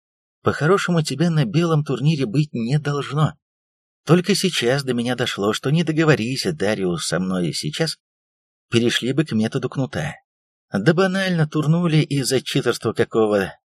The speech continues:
или ещё какой ерунды надуманной. Об использовании грубой силы я старался мысли гнать подальше. Раз так, то сотню кредитов примите. Чисто символически. Давай, скинь на браслет.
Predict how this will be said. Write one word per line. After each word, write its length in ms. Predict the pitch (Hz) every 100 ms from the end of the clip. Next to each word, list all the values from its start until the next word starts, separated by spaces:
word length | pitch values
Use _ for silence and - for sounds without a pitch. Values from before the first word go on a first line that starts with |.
| _ _ _ -
или 220 | 214 165
ещё 340 | 113 90 156
какой 260 | 156 156 131
ерунды 480 | 123 123 117 113 78
надуманной. 600 | 104 107 104 92 85 78 - _ _ _ _ _ _
Об 200 | - 196
использовании 580 | 101 - 180 185 165 156
грубой 320 | 107 131 151
силы 300 | 110 135 165
я 100 | 127
старался 440 | 139 - 120 135 98
мысли 280 | 95 - 180
гнать 380 | 90 104 117 -
подальше. 520 | - 156 92 - - - _ _ _ _ _ _ _
Раз 280 | - 101 92
так, 400 | 123 170 190 -
то 140 | - 95
сотню 340 | 101 151 185
кредитов 420 | - 107 117 -
примите. 460 | - 160 208 202 165 _ _ _ _
Чисто 460 | - 175 - 143 110
символически. 800 | _ - 156 170 143 - - 151 _ _ _ _ _ _ _ _ _
Давай, 460 | 98 113 95 80
скинь 460 | 73 - 127 101 78
на 160 | 101 107
браслет. 500 | 113 101 - -